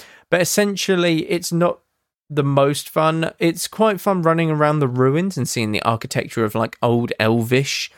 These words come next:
like, kind of thing. Um, but apart from that, it's just loads of ogres and satyr. Uh, nothing too sort of crazy, um, <laughs> in all honesty. Uh,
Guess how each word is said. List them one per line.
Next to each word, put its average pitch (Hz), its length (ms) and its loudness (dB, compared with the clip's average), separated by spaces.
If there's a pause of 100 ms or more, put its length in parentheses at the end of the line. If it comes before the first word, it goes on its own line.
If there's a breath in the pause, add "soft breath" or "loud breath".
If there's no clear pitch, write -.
(380 soft breath)
like, 117 220 -2
kind 127 180 0
of 127 80 -4
thing. 165 320 -2 (440 soft breath)
Um, 127 600 2 (680)
but 143 320 2
apart 170 320 -2
from 127 140 -2
that, 123 160 2
it's 117 140 -4
just - 240 -8
loads 131 360 0
of 135 200 -2
ogres 135 500 2
and 117 180 -8
satyr. 135 680 -2 (560 soft breath)
Uh, 110 420 2
nothing 180 320 -2
too 123 480 0 (640)
sort 190 120 2
of - 140 -6
crazy, 143 720 0 (200)
um, 139 440 -4
<laughs> 170 60 -6
in 156 180 2
all 147 220 4
honesty. 160 540 0 (560 loud breath)
Uh, 131 640 2